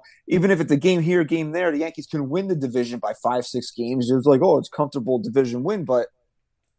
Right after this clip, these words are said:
they can still finish ten games behind the Astros and then, you know,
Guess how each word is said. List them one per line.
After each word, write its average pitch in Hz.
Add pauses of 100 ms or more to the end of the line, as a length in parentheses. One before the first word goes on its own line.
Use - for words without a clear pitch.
(300)
they 175
can 285
still 208
finish 180
ten 180
games 165
behind 156
the 151
Astros 135
and 143
then, 147
you 147
know, 147